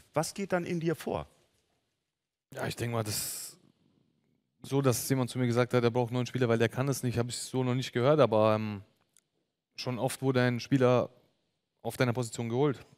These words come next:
Speaker 2: Also das ist ja normal im Fußball. Und ich denke, das ist, also so ist für mich zumindest, wenn jemand holt, dann, dann will ich besser sein wie der, der geholt wurde. Und das spornt mich an. Ähm, ich denke, so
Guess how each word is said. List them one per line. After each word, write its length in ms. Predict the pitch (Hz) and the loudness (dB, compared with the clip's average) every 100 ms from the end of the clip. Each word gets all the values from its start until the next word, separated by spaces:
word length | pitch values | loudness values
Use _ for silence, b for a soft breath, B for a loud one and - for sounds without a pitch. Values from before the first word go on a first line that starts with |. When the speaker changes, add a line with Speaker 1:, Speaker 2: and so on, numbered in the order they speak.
| - 104 | -16 -10
Speaker 2:
Also 180 | 104 | -6
das 160 | 101 104 | -6 -4
ist 120 | 113 | -2
ja 80 | 113 | -2
normal 240 | 113 120 | 0 0
im 60 | 127 | 0
Fußball. 320 | 120 113 104 | -4 -6 -4
Und 100 | 98 | -6
ich 80 | 101 | -6
denke, 320 | 107 107 104 b b b b b b b b _ _ - | -4 -2 -2 b b b b b b b b _ _ -6
das 180 | 113 123 | -4 -2
ist, 280 | 117 - - | -4 -6 -10
also 200 | - 110 | -10 -8
so 220 | 104 123 120 | -6 -2 -2
ist 120 | - | 0
für 100 | 120 | -2
mich 160 | 135 | -2
zumindest, 360 | - 139 135 - | -2 -4 -4 -2
wenn 80 | 127 | -2
jemand 240 | 127 117 | 0 0
holt, 200 | 127 131 | 0 0
dann, 260 | 120 120 113 | -2 -2 -2
dann 160 | 117 | -2
will 60 | 120 | -2
ich 100 | 117 | 2
besser 200 | 127 127 | 2 2
sein 200 | 110 104 | -2 -2
wie 60 | 107 | 2
der, 180 | 104 | 2
der 140 | 101 107 | 2 0
geholt 260 | 113 127 | 0 -2
wurde. 240 | 117 101 98 | -4 -6 -6
Und 160 | 107 | -8
das 200 | 104 - - - | -10 -12 -18 -18
spornt 360 | - 123 123 | -4 -2 0
mich 180 | 135 131 | -2 0
an. 220 | 139 143 - - | -2 -4 -10 -8
Ähm, 240 | 113 110 104 | -4 -2 -4
ich 100 | - | -4
denke, 240 | 113 110 | -2 -2
so 300 | 110 117 | -2 -4